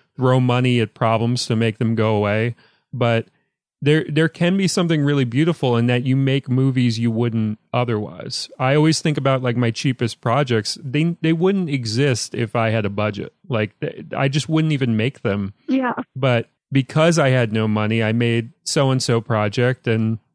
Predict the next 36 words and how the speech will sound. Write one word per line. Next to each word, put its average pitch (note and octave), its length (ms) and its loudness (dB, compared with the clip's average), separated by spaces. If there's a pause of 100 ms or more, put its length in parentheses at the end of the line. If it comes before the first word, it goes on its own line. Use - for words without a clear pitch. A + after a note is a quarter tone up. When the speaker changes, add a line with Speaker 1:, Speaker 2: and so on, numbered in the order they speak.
(200)
Speaker 1:
the C#3+ 120 2
people E3+ 340 2
that D#3 140 2
love C#3+ 260 2
that C3+ 200 0
film, D#3+ 540 0
they D3+ 120 2
don't G#3 260 -2
think C3 180 -2
about G#2+ 380 -2
how A2+ 100 -4
much G#2 220 -4
it - 140 -6
cost G2+ 420 -4
when G#2 120 -2
they G2 100 0
watch F#2+ 340 -2
it. D3+ 80 -2
They C3 140 2
just C3 200 -6
think D3 160 -2
about C#3 240 0
how C#3+ 80 0
much C#3+ 240 -2
they C#3 100 0
love B2+ 280 0
it G2+ 180 0
and A2+ 260 -4
how B2 100 -4
much B2 240 -2
they're B2 120 0
enjoying A#2+ 420 2
what A#2 140 0
they're A2 140 -2
seeing. D3 400 -2
So A#2 300 0